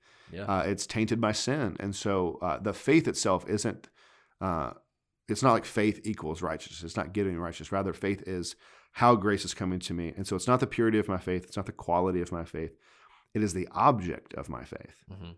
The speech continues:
Speaker 2: And so faith is what gets me to Jesus, and Jesus is what makes me righteous. And
Speaker 1: Yeah.
Speaker 2: so my faith can be a filthy rag, but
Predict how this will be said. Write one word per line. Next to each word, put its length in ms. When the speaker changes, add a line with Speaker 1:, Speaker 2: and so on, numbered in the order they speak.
Speaker 2:
And 140
so 500
faith 300
is 160
what 220
gets 200
me 100
to 100
Jesus, 540
and 160
Jesus 400
is 160
what 120
makes 220
me 220
righteous. 500
And 100
Speaker 1:
Yeah. 100
Speaker 2:
so 260
my 200
faith 400
can 100
be 100
a 60
filthy 280
rag, 340
but 240